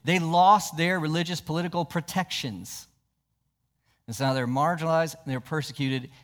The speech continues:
and life is very hard. And so some of them are tempted, and perhaps there's even teachers saying, "Well, let's leave profession of Christ behind. Let's just go back to the Mosaic law.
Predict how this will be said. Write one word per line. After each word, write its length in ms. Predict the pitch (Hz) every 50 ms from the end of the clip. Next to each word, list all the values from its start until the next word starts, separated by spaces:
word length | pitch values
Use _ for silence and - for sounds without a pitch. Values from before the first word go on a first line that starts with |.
| _ -
and 160 | 131 135 135
life 260 | 131 120 120 120 - -
is 120 | 131 107
very 340 | 107 98 113 113 113 110 110
hard. 360 | 107 104 131 120 120 113 107 - -
And 140 | 131 135
so 440 | - - - 175 160 156 143 143 143 - - - _
some 240 | - - 190 202 190
of 80 | 160
them 160 | 147 131 123
are 120 | 113 - -
tempted, 500 | - - - 196 214 220 - 247 247 226
and 200 | - 139 131 131
perhaps 320 | - 147 143 143 139 -
there's 180 | - 139 123 135
even 240 | 139 135 135 127 127
teachers 480 | - - 202 196 175 - 185 185 165
saying, 500 | - - - 170 165 147 131 131 127 127 - - - - -
"Well, 120 | 135 139
let's 260 | 139 135 131 - -
leave 840 | 120 117 123 127 139 156 175 185 208 226 247 262 269 254 233 - - - _ _ _ _ _ _ _ _ _ _ _ _ _
profession 1120 | _ - 165 147 - - - - - 208 214 220 - - - 214 214 214 220 220 226 214 - - _ _ _ _ -
of 200 | 151 151 - -
Christ 920 | - - - - 202 190 185 170 165 170 175 - - - - - - - - _ _ _ _ _ _ _ _ _ _ _
behind. 600 | - 160 151 160 180 175 165 156 147 147 147 143 - - - -
Let's 140 | 143 139 -
just 180 | 170 139 -
go 120 | 175 170 151
back 280 | 165 160 156 156 156
to 100 | - 151
the 60 | 143
Mosaic 380 | 143 143 139 120 131 127 117 110
law. 280 | 113 104 98 90 87